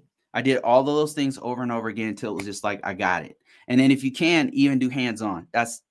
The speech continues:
that'll get you to another level. Hands-on. Hands-on with things like, I don't know, scripting. Hands-on with things like setting up a server and then figuring out, like, what's the vulnerabilities.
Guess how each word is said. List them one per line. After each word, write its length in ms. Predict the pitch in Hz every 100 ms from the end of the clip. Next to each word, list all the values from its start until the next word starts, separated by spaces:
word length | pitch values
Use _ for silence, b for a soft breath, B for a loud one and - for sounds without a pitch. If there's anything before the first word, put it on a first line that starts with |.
| _
that'll 280 | 110 123 120
get 200 | 117 117
you 140 | 113 107
to 140 | -
another 260 | 107 104 101
level. 380 | 92 87 80 _ b b b -
Hands-on. 600 | 135 135 120 113 95 95 _ _
Hands-on 840 | 143 139 147 139 135 131 127 127
with 260 | 117 117 120
things 300 | 120 120 117
like, 380 | 107 107 104 - _ _ _ - - - _ _ -
I 120 | 110
don't 140 | 123
know, 100 | 107
scripting. 600 | 104 - 120 127 95 87 -
Hands-on 760 | - 127 131 123 - 123 123
with 140 | 117 110
things 300 | 120 120 117
like 400 | 113 110 107 -
setting 300 | - 110 117
up 160 | 113
a 80 | 113
server 520 | - 117 120 113 98
and 140 | 85 104
then 100 | 98
figuring 400 | - 107 104 104
out, 240 | 101 95
like, 200 | 95 95
what's 160 | 104 101
the 100 | 98
vulnerabilities. 720 | 104 104 98 87 113 92